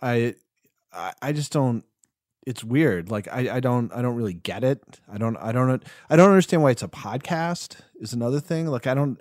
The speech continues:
I don't see anything that it does that sort of takes advantage of this format. You know, I mean, it's just basically, it's like dramatizing a short story. So rather than, or Homecoming, where I think they, you know,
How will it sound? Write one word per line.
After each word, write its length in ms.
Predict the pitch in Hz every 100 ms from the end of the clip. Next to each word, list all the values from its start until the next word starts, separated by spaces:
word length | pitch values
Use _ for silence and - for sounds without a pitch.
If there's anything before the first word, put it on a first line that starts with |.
| -
I 80 |
don't 180 | 127 135
see 380 | - - 123 120
anything 480 | 117 135 135 131 120
that 160 | 107 113
it 160 | 98
does 360 | - 104 120 117
that 180 | 98 87
sort 240 | - 98
of 260 | 95 90 - - _ _ _ _ _
takes 320 | - 123 117 127
advantage 640 | 101 104 101 110 113 107
of 360 | - 95 90 92
this 220 | 101 -
format. 760 | - - 98 117 123 143 - _ _ _ _ _
You 120 | 110
know, 280 | 110 117 127
I 80 | 98
mean, 180 | 123 120
it's 180 | 110
just 180 | 117 -
basically, 840 | 113 107 - 117 113 101 95 92 - _ _ _ _ _ _ _ _
it's 140 | 110 120
like 220 | 104 92
dramatizing 1000 | 104 98 110 110 - 98 101 95 95 90
a 60 |
short 320 | 85 - 117 -
story. 500 | - 67 67 73 - _ _ _
So 680 | - - 139 104 101 98 -
rather 360 | 127 120 117
than, 600 | 110 110 101 98 95 95 - _
or 120 | 208
Homecoming, 420 | 214 220 196 135
where 120 | 127
I 60 | 123
think 180 | 123 131
they, 180 | 120 110
you 240 | 104 131
know, 240 | 104 90